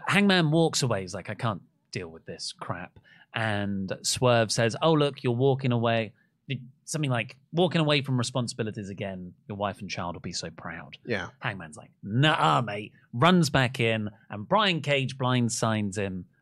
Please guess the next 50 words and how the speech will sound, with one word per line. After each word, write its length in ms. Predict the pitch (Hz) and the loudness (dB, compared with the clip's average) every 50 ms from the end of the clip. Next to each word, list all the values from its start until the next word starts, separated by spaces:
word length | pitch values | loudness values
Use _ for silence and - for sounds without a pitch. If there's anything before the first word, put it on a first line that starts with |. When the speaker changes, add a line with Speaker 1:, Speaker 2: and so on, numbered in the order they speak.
| _ - - | _ -8 -6
Speaker 1:
Uh, 160 | 101 95 92 | -4 -4 -4
they 120 | 85 104 | -2 -2
beat 200 | 101 - 170 143 | 0 2 2 2
him 140 | 110 101 98 | 0 -2 -2
down, 360 | 92 101 95 92 92 92 92 - - - - _ - | -2 -2 -2 -2 -4 -6 -6 -10 -14 -20 -20 _ -6
and 440 | - 117 117 113 113 113 113 - - _ _ _ _ _ _ - | -2 0 0 2 2 0 0 -2 -6 _ _ _ _ _ _ -4
that 160 | 135 139 135 | -2 -2 0
sets 280 | - 156 151 - - 170 | 2 2 2 2 2 0
up 120 | 165 160 | 0 2
Brian 260 | - 160 165 160 156 | 2 2 2 2 2
Cage 340 | 139 147 165 180 170 156 - | 0 0 0 0 0 0 -2
versus 240 | - 180 151 156 143 | -2 -2 -2 -2 -2
Hangman 380 | 139 160 190 185 180 175 170 156 | -2 -2 -2 -2 -4 -4 -6 -6
Page 440 | - 165 190 190 190 175 - - - _ _ _ - - | -4 -4 -4 -4 -4 -4 -6 -8 -10 _ _ _ -16 -2
three 440 | - 208 269 247 180 170 160 139 110 - - | 2 4 6 6 6 4 2 2 0 0 -2
next 240 | 143 135 - - 127 | -2 -2 -2 -2 -2
week. 140 | 131 104 - | -2 -2 0
They've 120 | 113 113 | -2 0
got 160 | 127 131 - - | 0 -2 0 2
great 220 | 165 156 147 - | 2 2 2 2
chemistry 400 | - 131 123 107 - - - 98 | 0 0 0 0 -2 -4 -6 -6
in 80 | 90 87 | -8 -8
the 60 | 87 | -6
ring. 220 | 87 95 95 95 - _ _ - | -6 -6 -6 -8 -10 _ _ 0
Speaker 2:
Absolutely. 680 | 135 147 147 139 - - 143 135 135 131 98 104 107 | 2 2 2 2 0 2 4 6 6 6 6 4 4
A 60 | 101 98 | 4 4
rematch 440 | 104 117 123 120 120 120 120 120 - | 4 4 4 4 2 0 0 -2 -2
of 60 | 117 | 0
one 160 | 117 127 127 | 2 2 4
of 40 | 127 | 4
the 60 | 123 | 4
most 240 | 120 117 113 - - | 4 2 2 2 0
underrated 480 | 127 123 123 123 123 127 127 127 127 123 | 0 2 2 2 4 4 4 4 2 2
matches 380 | 127 127 135 135 131 135 117 123 | 2 0 0 0 0 -2 0 0
in 60 | 127 | 2
A 80 | 131 135 139 135 | 2 4 4 4
E 40 | 131 | 4
W 280 | 143 143 139 143 143 | 4 4 4 4 4
history, 520 | 147 165 196 - - - 170 139 120 113 110 | 4 4 4 2 2 2 4 4 4 4 2
a 60 | 107 | 2
Double 260 | 101 123 123 123 127 | 4 4 6 6 6
or 60 | 127 | 6
Nothing 280 | 135 139 135 151 139 120 | 6 6 4 4 2 0
twenty 240 | - 120 117 113 110 | 0 -2 -4 -4 -4
twenty-one. 560 | - 123 120 120 123 127 135 135 120 104 - - - - _ _ - | -4 -4 -2 0 2 2 2 2 0 -2 -4 -10 -16 -20 _ _ -6
Like, 100 | 101 107 | -2 2
that 160 | 127 143 147 | 2 4 4
match 220 | 135 117 104 - - | 4 2 0 -2 -6
was 120 | 95 - _ _ _ _ - | -14 -18 _ _ _ _ 4
awesome. 920 | 196 208 208 202 185 - - - - 160 160 143 123 107 95 87 82 85 | 6 8 8 6 6 4 2 2 4 4 6 6 4 2 0 -2 -8 -14